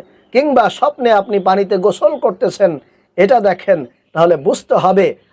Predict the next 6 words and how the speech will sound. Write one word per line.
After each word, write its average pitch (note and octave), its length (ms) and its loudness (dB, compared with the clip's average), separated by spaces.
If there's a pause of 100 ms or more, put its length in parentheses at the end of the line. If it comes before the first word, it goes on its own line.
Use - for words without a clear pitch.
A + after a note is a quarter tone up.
আল্লাহ G#3+ 280 0
রাব্বুল F#3 240 0
আলামিন E3+ 500 0
আপনার G3 420 -2
জীবন B3+ 420 -2
থেকে G3 440 0